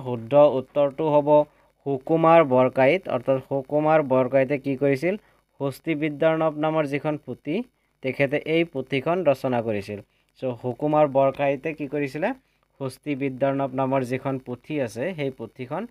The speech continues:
ৰচনা কৰিছিলে। এইটো অতি গুৰুত্বপূৰ্ণ প্ৰশ্ন, প্ৰায়বোৰ এক্সামতে আহি থাকে, মনত ৰাখিব হস্তি বিদ্যাৰ্ণৱ, সুকুমাৰ বৰকাইত। চ' এতিয়া আহিছোঁ পৰৱৰ্তী কুৱেশ্যন, কুৱেশ্যন নম্বৰ ইলেভেনলৈ, "Who was the greatest king of the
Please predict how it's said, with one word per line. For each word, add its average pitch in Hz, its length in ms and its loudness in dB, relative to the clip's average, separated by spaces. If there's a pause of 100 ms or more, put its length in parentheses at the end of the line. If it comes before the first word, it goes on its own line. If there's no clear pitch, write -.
(380)
ৰচনা 131 360 -4
কৰিছিলে। 131 460 -4
এইটো 131 260 -6
অতি 131 200 -6
গুৰুত্বপূৰ্ণ 135 720 -10
প্ৰশ্ন, 139 440 -8
প্ৰায়বোৰ 160 440 -6
এক্সামতে 127 500 -4
আহি 117 200 -6
থাকে, 131 320 -10
মনত 123 320 -8
ৰাখিব 120 220 -8
হস্তি 120 380 -12
বিদ্যাৰ্ণৱ, 123 500 0 (500)
সুকুমাৰ 151 460 2
বৰকাইত। 110 560 0 (420)
চ' - 40 -4
এতিয়া 139 440 0
আহিছোঁ 170 300 0
পৰৱৰ্তী 143 580 4
কুৱেশ্যন, 147 420 -4
কুৱেশ্যন 131 360 -2
নম্বৰ 135 400 2
ইলেভেনলৈ, 151 640 2 (720)
"Who 185 100 2 (160)
was 165 320 4
the 170 140 4 (160)
greatest 147 560 -2 (180)
king 143 380 -2 (420)
of 170 280 2
the 165 180 4